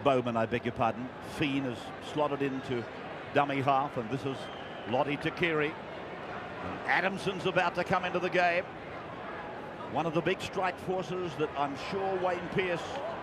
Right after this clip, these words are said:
will be expecting some big inroads from Adamson. Now Webke.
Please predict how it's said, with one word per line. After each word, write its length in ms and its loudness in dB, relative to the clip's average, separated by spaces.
will 100 -2
be 180 4
expecting 640 0
some 140 -2
big 200 8
inroads 500 4
from 140 2
Adamson. 480 4
Now 360 4
Webke. 420 0